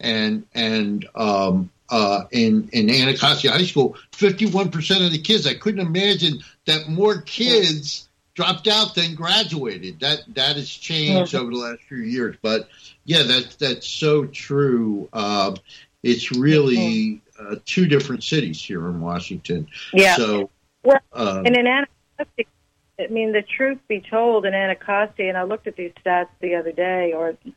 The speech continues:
Speaker 2: recently, not the other day, but recently, most of the schools in Anacostia are traditional public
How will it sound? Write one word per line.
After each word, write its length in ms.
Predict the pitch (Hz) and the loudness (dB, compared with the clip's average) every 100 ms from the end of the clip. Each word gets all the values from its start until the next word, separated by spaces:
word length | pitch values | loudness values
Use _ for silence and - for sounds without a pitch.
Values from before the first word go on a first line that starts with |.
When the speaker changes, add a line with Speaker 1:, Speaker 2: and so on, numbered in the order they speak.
| - - | -18 -12
Speaker 2:
recently, 580 | 170 185 196 170 139 175 | -4 -2 -4 -6 -8 -6
not 200 | 175 - | -6 -4
the 100 | 170 | -6
other 140 | 160 | -4
day, 140 | 180 175 | -2 -2
but 140 | - | 0
recently, 580 | 202 214 214 180 175 165 - - _ _ _ | 0 0 -2 0 0 -2 -10 -20 _ _ _
most 320 | 208 247 302 311 | 4 4 4 0
of 80 | |
the 100 | 240 - | -2 -2
schools 380 | - 208 196 190 | 2 2 2 0
in 140 | 190 175 | -2 -2
Anacostia 760 | 180 175 185 180 180 170 165 | -2 -2 0 0 0 -2 -2
are 140 | - 160 | -2 -4
traditional 640 | - 170 175 175 175 165 | -6 -2 0 0 -4 -6
public 400 | - 170 165 | -2 -2 -2